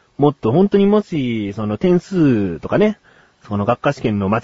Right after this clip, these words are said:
えた点数とかそういうのだったらもっと面白いなと思ったんですけどね。ちょっとお前免許見せてよ、つって、お前、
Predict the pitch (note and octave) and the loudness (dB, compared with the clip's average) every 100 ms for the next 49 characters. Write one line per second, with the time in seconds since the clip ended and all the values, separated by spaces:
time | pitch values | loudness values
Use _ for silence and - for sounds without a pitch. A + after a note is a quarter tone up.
0 | D#3+ B2+ G2+ F#2+ F2+ B2 A2+ - A#2 - | 0 0 0 -4 -2 -2 -2 -4 -6 -4
1 | G2 - E3+ D#3 G#2+ F#2+ G2 G2 C3 - | -8 0 2 2 0 -6 -4 -2 -2 -2
2 | G#2 G#2 A2+ G2+ F#2+ G#2 F#2 E2+ - F2 | -4 -4 -4 -4 -4 -6 -6 -8 -6 -2
3 | A#2+ A#2+ - _ B2+ A2 G#2+ G#2+ B2 B2 | -2 -4 -12 _ -6 -2 -2 0 0 0
4 | A2 - F#2 E2+ - G2+ C3 | -2 -4 -6 -8 -6 -2 0